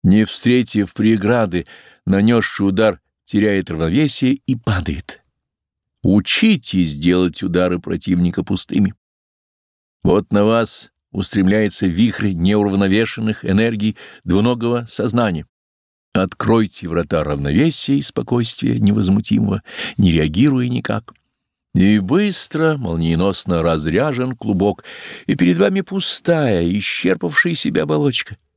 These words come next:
и в полной вашей власти, ибо опустошила сама себя и не имеет уже ничего, чтобы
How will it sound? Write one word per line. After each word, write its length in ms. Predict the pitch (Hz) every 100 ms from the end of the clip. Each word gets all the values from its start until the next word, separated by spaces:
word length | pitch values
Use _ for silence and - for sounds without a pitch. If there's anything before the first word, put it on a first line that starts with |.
| _ _ _
и 120 | - 92
в 180 | -
полной 600 | - 151 185 170 165 156 131
вашей 420 | 127 143 - 123
власти, 560 | 110 120 110 - - - - -
ибо 360 | 107 90 92 - - _ -
опустошила 720 | 90 - - - - 92 82
сама 280 | - 76 78
себя 460 | - 69 107 107 - - -
и 120 | 90
не 160 | 87 85
имеет 280 | 87 85
уже 180 | 90 73
ничего, 560 | 78 78 - 80 90 92
чтобы 300 | - 85